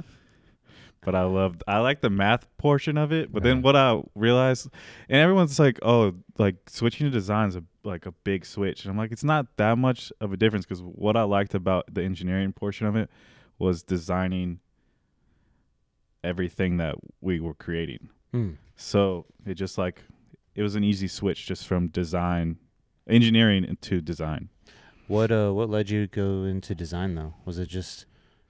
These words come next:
Speaker 2: um, I don't know, curiosity?
Speaker 1: Well, I did a f-, a Photoshop class in high school and, like, was really into it. And then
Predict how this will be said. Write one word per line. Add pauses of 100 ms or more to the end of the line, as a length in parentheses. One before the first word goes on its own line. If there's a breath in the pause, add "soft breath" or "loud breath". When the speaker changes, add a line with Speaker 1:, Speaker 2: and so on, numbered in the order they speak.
Speaker 2:
um, (600 soft breath)
I
don't
know,
curiosity? (720)
Speaker 1:
Well,
I
did
a
f-,
a
Photoshop
class
in
high
school
and,
like,
was
really
into
it.
And
then